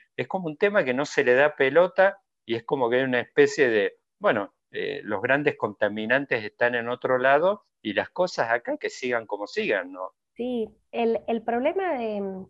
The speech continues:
Speaker 2: del cambio climático y que se viene discutiendo en Naciones Unidas, en la Convención Marco de Naciones Unidas contra el Cambio Climático desde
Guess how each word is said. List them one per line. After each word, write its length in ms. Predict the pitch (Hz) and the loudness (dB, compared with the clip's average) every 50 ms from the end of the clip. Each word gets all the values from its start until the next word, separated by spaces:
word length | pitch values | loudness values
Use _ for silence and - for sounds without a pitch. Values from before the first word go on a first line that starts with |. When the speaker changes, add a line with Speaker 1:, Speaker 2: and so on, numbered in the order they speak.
| _ _ _ _ - | _ _ _ _ -10
Speaker 2:
del 360 | - 185 180 175 175 180 180 | -8 -8 -6 -6 -8 -10 -8
cambio 320 | - 220 240 247 254 247 | -4 -4 -2 -2 -2 -4
climático 720 | 247 214 202 190 202 214 247 233 269 247 - 240 240 233 220 | -4 -4 -4 -4 -2 -2 -2 -2 -4 -4 -2 2 6 8 8
y 60 | 202 | 8
que 140 | 202 - 170 | 8 6 0
se 100 | - 175 | 0 2
viene 200 | 175 185 202 196 | 2 4 6 6
discutiendo 560 | 190 185 - - 175 - 190 196 202 214 214 | 6 4 2 -2 0 4 4 6 6 6 4
en 100 | 190 180 | 4 2
Naciones 500 | 175 175 - - 190 185 190 180 - - | 0 -2 0 2 2 2 2 0 -2 0
Unidas, 360 | 175 175 196 226 214 202 - | 4 6 8 8 8 6 2
en 60 | 180 | -2
la 100 | 175 175 | -4 -4
Convención 480 | 170 - 165 170 170 170 170 - 185 180 | -4 -2 -2 0 0 0 0 2 4 6
Marco 280 | 185 185 190 196 196 190 | 6 6 4 4 2 2
de 80 | 175 | 2
Naciones 380 | 170 170 - - 180 180 - - | 2 0 -2 -2 -4 -4 -2 0
Unidas 220 | 180 180 185 180 - | 2 2 2 2 0
contra 260 | - 170 - 175 175 | -2 -4 -2 0 -2
el 60 | 165 | 0
Cambio 280 | - 180 185 180 180 180 | 0 2 2 2 2 2
Climático 560 | 180 180 185 185 202 196 226 226 220 185 175 | 2 2 2 4 4 6 6 4 6 4 0
desde 460 | 170 156 - - 165 160 156 175 180 | 0 0 -2 0 0 0 0 -4 -8